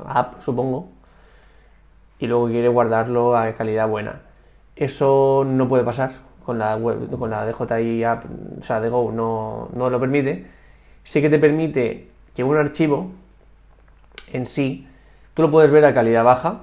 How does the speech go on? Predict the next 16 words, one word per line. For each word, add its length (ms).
para 140
visualizar 400
que 260
todo 240
ha 40
sido 180
correcto. 440
De 220
hecho, 100
lo 60
estás 180
viendo 200
a 40
la 80
calidad, 500
eh, 500